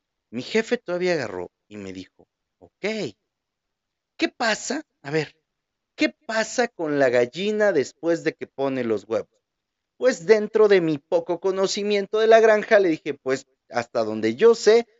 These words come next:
no pasa nada, pone sus huevos y sigue continuando con su vida, sigue continuando, re-, válgase el pleonasmo, y continúa con su vida". Va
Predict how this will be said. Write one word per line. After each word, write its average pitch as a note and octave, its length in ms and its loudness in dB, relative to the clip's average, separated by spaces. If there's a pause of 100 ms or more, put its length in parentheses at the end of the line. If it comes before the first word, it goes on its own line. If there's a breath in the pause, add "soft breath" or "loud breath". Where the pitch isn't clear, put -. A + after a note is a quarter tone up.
(120)
no A#2+ 140 -6
pasa G3 300 -2
nada, C#4+ 480 6
pone E3 300 -2
sus A#3 220 -8
huevos C4 520 6
y - 40 -6
sigue F3+ 300 2
continuando G3+ 760 0
con G#3 220 -6
su A#3 220 -4
vida, G#3 280 0
sigue C#3 420 -8
continuando, E3+ 680 -6 (200)
re-, A2 260 -10 (560)
válgase A#2+ 460 0
el E3 80 0
pleonasmo, F#3 580 0 (220)
y F#3+ 200 -10
continúa G#3 840 -2 (300)
con C3 340 0 (160)
su A2+ 440 -6
vida". A#2 480 -12 (560)
Va G#3 220 -6